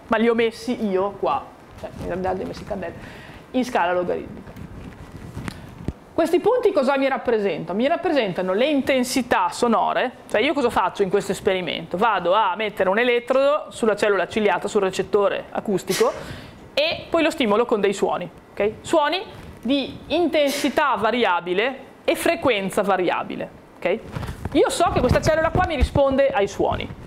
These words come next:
genericamente. Come faccio a sapere qual è il suono che per lei va meglio? Mm? La stimolo con suoni di frequenza variabile e intensità variabile e metto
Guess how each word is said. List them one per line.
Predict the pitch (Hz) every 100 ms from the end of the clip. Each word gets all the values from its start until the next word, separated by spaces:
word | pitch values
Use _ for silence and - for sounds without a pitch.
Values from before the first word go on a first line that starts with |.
| - -
genericamente. | - 208 180 180 - - - -
Come | 494
faccio | 403 214
a | 202
sapere | 226 254 254
qual | 262 254
è |
il | 269
suono | 262 254 269
che | 262
per | 233 208
lei | 196
va | 190 180
meglio? | 160 143 151 160 - - -
Mm? | 214 247 - - - - - - - - - - - - - -
La | 311
stimolo | 381 - 415 427 466
con | - 302 262
suoni | - 302 254
di | 233
frequenza | - 294 - 349 339 285
variabile | 247 254 262 233 196 180 175
e | - 226
intensità | 220 226 196 202 208 214
variabile | 190 220 190 160 175 214 302 - - - -
e | - 370
metto | 359 240 - - - 170 160